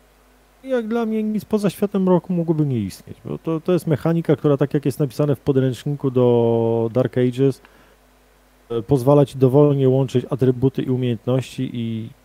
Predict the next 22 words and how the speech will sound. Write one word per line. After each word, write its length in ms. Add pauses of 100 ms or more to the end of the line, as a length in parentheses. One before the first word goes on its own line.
(120)
cytuję 600 (160)
z 100
pamięci, 680 (600)
dlatego 220
może 240
się 120
zdarzyć, 380
że 100
będzie 320
rzucał 460
na 460
rzut 240
złożony 500
z 360
siły 320
i 160
Academics, 600
ale 200
dopuszczamy 500
też 160
taką 240
możliwość. 580